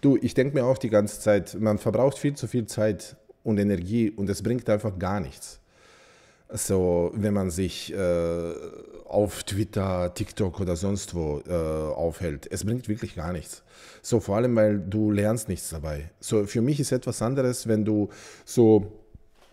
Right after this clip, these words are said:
YouTube schaust, wenn man Streams schaut, das ist was anderes. Da kannst du wirklich Informationen bekommen. Aber diese kurzen Clip-Videos, die sind vollkommen inhaltsbefreit. Wie, ich meine, wie kannst du Menschen irgendwelche Erkenntnisse mitgeben oder irgendwelche,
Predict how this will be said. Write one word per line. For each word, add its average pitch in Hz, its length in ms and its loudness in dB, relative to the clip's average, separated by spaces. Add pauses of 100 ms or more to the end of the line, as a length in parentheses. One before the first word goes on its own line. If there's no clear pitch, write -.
(380)
YouTube 170 640 8
schaust, 151 640 2
wenn 98 80 6
man 101 160 2
Streams 156 420 4
schaut, 135 420 2
das 156 160 -2
ist - 140 -10
was - 160 -4
anderes. 107 300 0
Da 110 100 2
kannst 127 240 -2
du 117 80 0
wirklich 117 280 -2
Informationen 98 680 -2
bekommen. 80 360 -4 (360)
Aber 101 120 2
diese 135 220 2
kurzen 170 560 0
Clip-Videos, 90 1400 -2
die 110 120 -2
sind 117 140 0
vollkommen 185 340 0
inhaltsbefreit. 139 840 -2
Wie, 131 80 2
ich 127 140 -4
meine, 151 240 2 (400)
wie 156 240 6
kannst 180 400 0
du 156 60 0
Menschen 151 520 0
irgendwelche 139 580 4
Erkenntnisse 120 640 0
mitgeben 107 600 0
oder 104 160 0
irgendwelche, 110 840 2